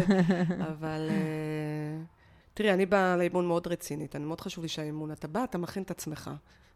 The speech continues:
Speaker 2: בין זה שאתה מכין את עצמך, עד שאתן באות, עד שהן מתארגנות, עד ש-, את יודעת, ואז פתאום דברים לא קורים בדיוק על הנייר, אז אתה חייב לאלתר כל הזמן, כל הזמן
Speaker 1: כן.
Speaker 2: לאלתר, ו-,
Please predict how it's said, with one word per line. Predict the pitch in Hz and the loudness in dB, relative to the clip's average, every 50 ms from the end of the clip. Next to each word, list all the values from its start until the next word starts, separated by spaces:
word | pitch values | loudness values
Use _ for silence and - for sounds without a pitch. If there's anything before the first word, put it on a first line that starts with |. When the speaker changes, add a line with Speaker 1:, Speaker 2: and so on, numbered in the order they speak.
| _ - | _ -6
Speaker 2:
בין | 170 190 202 196 | -2 -2 -2 0
זה | 180 202 | -2 -4
שאתה | - - 185 | -2 -2 -2
מכין | 175 160 - 185 | -2 -2 -4 -6
את | 170 | -6
עצמך, | - - 165 156 - 156 151 151 143 - | -6 -6 -8 -6 -4 -4 -6 -6 -6 -8
עד | 165 - | -10 -6
שאתן | - 208 190 185 165 | -2 -2 -2 -2 -2
באות, | 170 160 160 156 - | -2 -2 -4 -4 -4
עד | 180 190 | -6 -6
שהן | - 254 254 | -4 -4 -4
מתארגנות, | 254 - - 233 220 196 220 202 180 160 156 151 151 151 151 - | -4 -4 -4 -4 -4 -4 -4 -4 -2 -4 -4 -6 -8 -8 -8 -8
עד | 190 202 202 | -8 -8 -6
ש-, | - 233 220 214 214 208 202 202 | -6 -4 -4 -2 -2 -2 -4 -6
את | 202 196 - | -6 -8 -2
יודעת, | 208 233 220 185 208 - - | 2 4 4 4 4 0 -4
ואז | - 269 - | -6 -6 -6
פתאום | - - - 269 247 | -6 -6 -4 -4 -4
דברים | 196 190 202 214 220 220 220 - - - - - - - _ - | -2 -2 -2 -2 -2 -4 -6 -10 -16 -20 -20 -20 -20 -20 _ -4
לא | - 208 | -4 -2
קורים | - 240 220 214 202 | -2 -2 -2 -2 -2
בדיוק | 180 165 196 190 180 170 - | -4 -2 0 0 0 0 0
על | 165 165 | 0 0
הנייר, | 160 165 160 156 156 156 | 0 0 0 0 0 -2
אז | 156 | -4
אתה | - - - | -6 -10 -10
חייב | - - 233 226 | -8 -6 -4 -2
לאלתר | 226 208 190 - - - 202 196 185 - | -2 -2 -4 -4 -2 -2 -2 -2 -4 -4
כל | - 185 175 | -4 -2 -2
הזמן, | 170 160 151 151 151 143 143 147 - _ | -2 -2 -4 -6 -8 -8 -8 -10 -14 _
כל | - 185 175 | -12 -10 -8
הזמן | 170 160 | -8 -4
Speaker 1:
כן. | - 165 147 143 139 139 | 0 0 2 2 2 0
Speaker 2:
לאלתר, | 143 147 131 - 202 233 262 277 - - - - - - - - - - - - - _ _ - | -2 -4 -4 -4 -4 -6 -6 -8 -12 -18 -20 -20 -20 -20 -20 -20 -20 -20 -20 -20 -20 _ _ -18
ו-, | 143 143 156 | -14 -10 -8